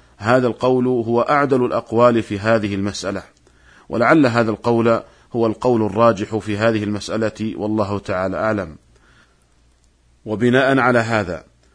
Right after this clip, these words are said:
لو أن رجلا أراد أن يدفع زكاته لفقير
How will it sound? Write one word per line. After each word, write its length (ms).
لو 160
أن 240
رجلا 560
أراد 300
أن 160
يدفع 480
زكاته 800
لفقير 720